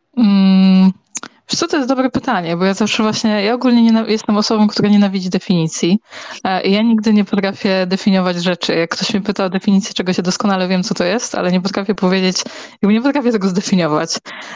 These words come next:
Więc to jest jakby taka moja cecha charakterystyczna. Em, czym jest had dla mnie? Ogólnie to są jakby, e, skrajne wahania nastroju, które jakby zaczynają się,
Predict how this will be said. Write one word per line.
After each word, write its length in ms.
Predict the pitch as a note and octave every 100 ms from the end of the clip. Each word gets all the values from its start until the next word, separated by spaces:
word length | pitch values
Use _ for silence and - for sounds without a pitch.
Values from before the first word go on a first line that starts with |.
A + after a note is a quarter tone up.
| -
Więc 360 | F#3+ F#3+ G3 -
to 100 | G3+
jest 220 | G3 G#3
jakby 420 | F#3 F#3+ F#3 F#3
taka 180 | F3+ -
moja 260 | F#3+ F#3+ F#3
cecha 200 | G3 G3
charakterystyczna. 920 | G3+ G3+ - F#3 - G3 - F3 G3 - - - - -
Em, 680 | - F#3+ G3 G3 G3 G3 G3 - _ _ _ _ _ _ _ - - _ -
czym 200 | - A3
jest 240 | G#3+ -
had 260 | - G3 F3+
dla 200 | G#3+ F3+
mnie? 280 | F#3 F3+ A#3+
Ogólnie 380 | G#3 C#4 E4
to 120 | D#4+ D#4
są 220 | - D4
jakby, 460 | C#4 B3 B3+ B3+ A#3 - - _ -
e, 380 | G#3+ G#3 G#3+
skrajne 800 | G#3 - G#3+ G#3+ A3 G#3 G3+ G3
wahania 520 | F#3+ F3+ F#3 - G3 F#3+
nastroju, 720 | F#3+ - - G3 G3 F#3 F#3
które 320 | - - F#3+
jakby 200 | F#3 F3+
zaczynają 480 | F3+ F#3+ G#3 F#3 F3+
się, 480 | F3+ - F#3+ F#3 F#3